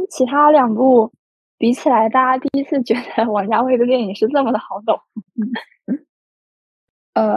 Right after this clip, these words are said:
Speaker 1: 《爱神之手》它的故事背景是发生在一九六零年代的香港，主要讲的就是这个小裁缝和交际花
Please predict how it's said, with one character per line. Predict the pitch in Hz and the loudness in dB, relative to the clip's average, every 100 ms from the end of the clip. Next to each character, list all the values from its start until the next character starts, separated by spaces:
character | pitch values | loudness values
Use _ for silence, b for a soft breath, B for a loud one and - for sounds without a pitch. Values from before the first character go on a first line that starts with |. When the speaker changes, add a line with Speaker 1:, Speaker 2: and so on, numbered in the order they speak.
| - | 0
Speaker 1:
《爱 | 311 | 2
神 | 302 254 254 | 2 0 0
之 | 311 | 2
手》 | 330 220 | 4 2
它 | 240 247 | 2 0
的 | 240 | 2
故 | 285 269 | 2 2
事 | - | 2
背 | 254 262 | 2 2
景 | 208 175 | 0 -6
是 | - 226 | -6 -4
发 | 220 226 | -2 -2
生 | 233 240 | -2 -2
在 | 226 214 | 0 0
一 | 233 | 0
九 | 220 | 0
六 | 190 220 | 2 0
零 | 220 202 | -2 -4
年 | 190 185 | -4 -4
代 | 202 196 | -2 -2
的 | 185 185 | -2 -4
香 | 220 240 | -10 -8
港， | 240 - _ _ _ _ | -6 -8 _ _ _ _
主 | - 220 | -8 -2
要 | 202 214 | 0 2
讲 | 220 190 | 0 -2
的 | |
就 | 185 208 | -2 -2
是 | 226 | -2
这 | 226 | 0
个 | 208 | 0
小 | 214 190 | 2 0
裁 | 185 165 165 | 0 0 0
缝 | 226 220 208 214 | 2 2 2 -4
和 | - 190 214 214 _ _ _ - | -6 -4 -2 -4 _ _ _ -4
交 | 214 240 | 0 2
际 | 240 226 | 2 2
花 | - 202 202 | 2 2 2